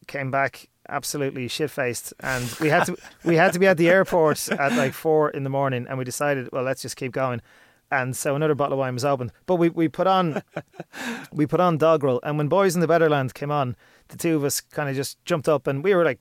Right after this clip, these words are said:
pure excited because of what was about to happen in, in our lives, this huge moment. But as soon as it finished, both of us were like, "We have to incorporate this into the wedding." So we, when Nick Mulvey's song Fever to Form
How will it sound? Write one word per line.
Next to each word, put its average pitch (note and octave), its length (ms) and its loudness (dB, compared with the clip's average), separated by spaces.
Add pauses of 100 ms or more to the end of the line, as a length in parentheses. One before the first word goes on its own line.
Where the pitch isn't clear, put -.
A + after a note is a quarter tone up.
(160)
pure G#3 180 2
excited C#3+ 360 0
because B2+ 260 -4
of A#2+ 160 -8
what D3+ 160 -2
was C3+ 120 -4
about B2+ 220 -4
to B2+ 60 -6
happen C#3 260 -2
in, C3 200 -8
in C3 80 -8
our B2 100 -6
lives, A#2+ 220 -6
this B2+ 120 -10
huge D3 360 -6 (260)
moment. C#3+ 540 -2
But - 180 0 (220)
as A3 120 -2
soon C4+ 240 2
as F#3+ 120 2
it - 80 -2
finished, D#3+ 320 -4
both F3 200 4
of E3 80 0
us D#3 140 -4
were D3 60 -6
like, A#2+ 200 -4 (440)
"We D3 160 -2
have D3 380 0
to D#3+ 200 -4
incorporate C#3+ 560 -2
this B2+ 220 -4
into C3 200 -10
the B2 100 -8
wedding." A#2 300 -4 (200)
So C#3 280 2
we, C#3+ 420 0 (100)
when F#3+ 200 4
Nick F#3+ 160 4
Mulvey's E3 640 4
song C#3+ 300 0
Fever C#3+ 240 -2
to C3 60 -4
Form C#3 420 0